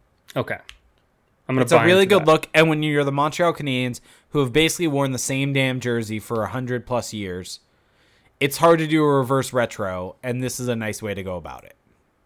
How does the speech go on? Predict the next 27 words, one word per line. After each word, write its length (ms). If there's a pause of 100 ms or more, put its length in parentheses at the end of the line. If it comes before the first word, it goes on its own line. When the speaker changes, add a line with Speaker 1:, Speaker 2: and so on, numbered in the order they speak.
(600)
Speaker 1:
Okay. 260 (720)
Okay. 300 (580)
Um, 640 (500)
any 200
other 160
s-, 120
reverse 380
retros 380
that 100
have 80
stuck 260
out 200
to 80
you? 160 (680)
Speaker 2:
Uh, 340
Islanders 600
going 300
with 160
the, 560 (260)
that, 340
whatever 360
that 140
jersey 260
Speaker 1:
They 40
Speaker 2:
was. 60
Speaker 1:
botched 340
it. 160